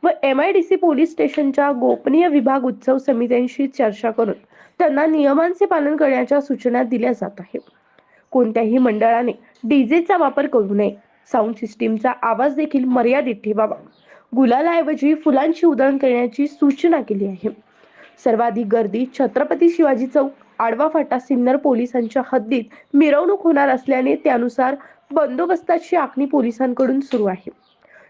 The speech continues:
शिवजयंती सोहळ्याच्या पार्श्वभूमीवर सिन्नर शहरात सिन्नर व एमआयडीसी पोलीस स्टेशनच्या वतीने रूट मार्च काढण्यात आला.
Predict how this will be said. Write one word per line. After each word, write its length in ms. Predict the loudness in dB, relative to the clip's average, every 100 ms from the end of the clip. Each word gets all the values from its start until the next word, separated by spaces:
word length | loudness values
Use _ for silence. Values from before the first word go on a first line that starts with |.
| -4
शिवजयंती 560 | 0 2 2 0 -2 -4
सोहळ्याच्या 480 | 0 0 0 -2 -2
पार्श्वभूमीवर 800 | -2 -2 -2 -2 0 2 0 -2 -6 -20 _
सिन्नर 400 | 0 0 2 0
शहरात 360 | 2 0 2 -2 -2
सिन्नर 360 | 0 2 2 -2 -6 -4
व 80 | -4 -2
एमआयडीसी 580 | -2 0 0 0 2 2
पोलीस 340 | 2 0 0
स्टेशनच्या 500 | -2 -2 -2 -2 0
वतीने 400 | 0 -2 -2 0 -2 -6 -20 _ 2
रूट 320 | 2 2 0
मार्च 320 | 0 0 -4
काढण्यात 440 | -2 -2 -2 -2
आला. 180 | -2 -4